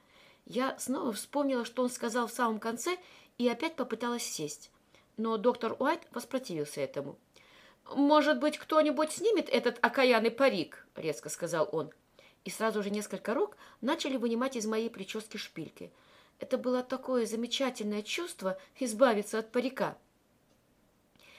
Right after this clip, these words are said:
«Осторожно, Марлей», предостерег его Фальк де Виллер. «Думайте о мадам Россини». «Да, сэр», пробормотал Марлей и от страха чуть было не уронил парик. «Мадам Россини, сэр».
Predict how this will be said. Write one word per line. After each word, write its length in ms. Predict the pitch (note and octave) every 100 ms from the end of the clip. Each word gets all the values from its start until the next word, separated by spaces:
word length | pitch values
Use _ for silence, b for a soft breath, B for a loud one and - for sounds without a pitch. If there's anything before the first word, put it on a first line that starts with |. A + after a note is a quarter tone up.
| B _
«Осторожно, 760 | B3 B3 D#4 F4 C#4 G3+ A3 -
Марлей», 560 | B3+ C#4 A#3 E3 - -
предостерег 520 | - F#3 F#3 F3+ E3+ F3
его 160 | F3
Фальк 280 | F#3+ F#3+ E3
де 100 | D#3+
Виллер. 320 | F#3+ D#3 C#3 - B B B B -
«Думайте 440 | B3+ G4 D4+ C#4+ C#4
о 80 | B3
мадам 300 | B3 A3 A3
Россини». 500 | B3 - G3 E3 E3 _ b b _
«Да, 320 | B3 D#4 C#4+ -
сэр», 360 | - C#4 C4 - _ -
пробормотал 560 | B3+ B3 B3 B3 A#3
Марлей 440 | A#3+ A3+ A#3 A3+ B B -
и 60 |
от 120 | G3+
страха 320 | G3+ C4+ C#4 G#3
чуть 220 | - G3+
было 160 | A3
не 100 | A3
уронил 320 | G#3 G3+ G#3 G#3+
парик. 380 | G#3 F3+ E3 - B B -
«Мадам 380 | C#4+ D#4 E4 D#4
Россини, 560 | E4+ E4+ B3+ A3+ A3+ -
сэр». 360 | B3 C#4+ A3